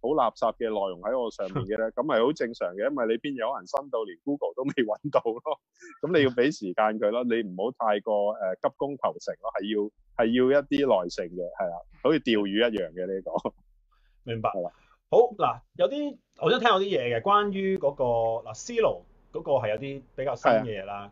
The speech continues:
Speaker 1: 係啊。
Speaker 2: 噉
Speaker 1: 係啊。
Speaker 2: 頭先我想冇，冇理解就 Pillar 同埋嗰個 cluster 嘅意思就係話，
Speaker 1: 係啊。
Speaker 2: 即係
Speaker 1: 係。
Speaker 2: Pillar 就係寫一個勁啲嘅字，嗰個，即係我當長尾理論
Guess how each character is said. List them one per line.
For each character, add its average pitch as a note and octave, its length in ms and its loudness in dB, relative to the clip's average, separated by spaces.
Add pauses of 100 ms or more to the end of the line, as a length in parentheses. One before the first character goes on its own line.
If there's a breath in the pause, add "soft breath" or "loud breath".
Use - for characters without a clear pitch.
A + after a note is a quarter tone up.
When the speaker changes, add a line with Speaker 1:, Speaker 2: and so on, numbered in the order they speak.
Speaker 1:
係 D#3+ 80 0
啊。 - 20 4
Speaker 2:
噉 C4+ 180 -8
Speaker 1:
係 A2 160 2
啊。 G2+ 140 -4 (160)
Speaker 2:
頭 D#3 100 0
先 D4 120 -4 (100)
我 F3 120 6
想 A3 120 2
冇， E3 280 0
冇 D#3+ 180 -2
理 E3 80 0
解 G3+ 60 2
就 F#3 100 0
Pillar E3 420 -4
同 A2 100 -14
埋 F#2+ 280 -10
嗰 E3+ 140 -10
個 D3+ 80 -4 (200)
cluster F2+ 600 -10
嘅 G#2 220 -8
意 G2+ 100 -16
思 G#2 60 -14 (220)
就 G#2+ 80 -8
係 F#2+ 100 -10
話， F2+ 160 -8
Speaker 1:
係 - 20 -14
啊。 - 40 -16 (200)
Speaker 2:
即 F3+ 100 -6
係 D3+ 200 -4 (100)
Speaker 1:
係。 A2+ 140 -2
Speaker 2:
Pillar G#3+ 280 -2
就 B2+ 80 -2
係 A2+ 140 -2
寫 A2+ 180 -8
一 - 160 -2
個 C#3+ 80 0 (500)
勁 A2+ 360 -6
啲 D3 140 -6
嘅 A#2+ 140 -8
字， - 140 -20 (140)
嗰 D#3+ 100 -8
個， C3 400 0
即 G3+ 100 -6
係 F3+ 140 -4
我 B2 80 -8
當 B2+ 180 -2
長 G#2+ 220 -14
尾 A2 100 -4
理 A2+ 100 -6
論 G#2 260 -10